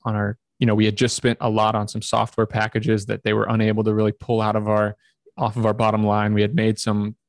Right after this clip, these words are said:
you know, investments in some new markets. We had just gotten a contract in, Em-, at Emory in Atlanta. We saw holding on one more year,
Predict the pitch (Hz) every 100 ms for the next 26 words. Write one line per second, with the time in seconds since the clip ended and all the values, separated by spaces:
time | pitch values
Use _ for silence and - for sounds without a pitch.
0 | - 135 107 - 113 107 107 - 110 104
1 | 107 113 110 110 104 104 - 107 - 104
2 | 110 - 104 113 110 - 107 - 107 107
3 | 104 113 110 - 113 120 110 107 104 -
4 | 113 107 110 107 - - _ - 214 -
5 | 123 117 - - 123 117 113 110 107 107
6 | 110 107 104 107 117 107 104